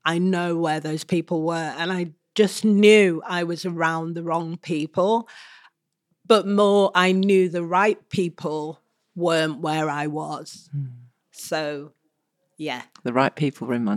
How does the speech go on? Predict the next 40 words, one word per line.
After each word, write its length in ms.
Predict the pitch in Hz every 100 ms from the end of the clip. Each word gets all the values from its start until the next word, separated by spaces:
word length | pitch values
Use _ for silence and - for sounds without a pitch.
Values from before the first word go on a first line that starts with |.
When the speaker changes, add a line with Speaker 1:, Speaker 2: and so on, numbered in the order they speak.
| 170
Speaker 1:
right 280 | 175 170 160
Speaker 2:
Manchester. 60 |
Speaker 1:
people 480 | - 180 180 180 175
were 180 | 151 160
in 160 | 151
Speaker 2:
<laughs> 100 | 160 165
Speaker 1:
Manchester. 760 | 165 165 127 180 - 175 156 _ _ - - 220
And 120 | 254
I'm 80 | 285
saying, 260 | 294 320 320
you 60 | 285
know, 140 | 233
I 100 | 233 254
proved 520 | - 269 330 403 -
it, 260 | 190 156
you 120 | 208 220
know, 160 | 185
because 480 | 180 185 214 202 202
people 400 | - 247 247 208
are 60 | 196
now 340 | 196 220 269
like, 240 | 240 175 - - - - -
"Oh 140 | 302 403
my 160 | 330
God, 400 | 262 381 349 240
why 240 | 208 233 302
is 140 | 339
this 200 | 277 -
happening 400 | 277 269 254 240
for 100 | 233
you? 260 | 233 202 175
And 140 | 160 170
why 160 | 233
is 140 | 262 262
that 180 | 294
happening 400 | 262 240 240 226
for 80 | 220
you?" 240 | 208 185 180
It's 200 | - 208
like, 180 | 202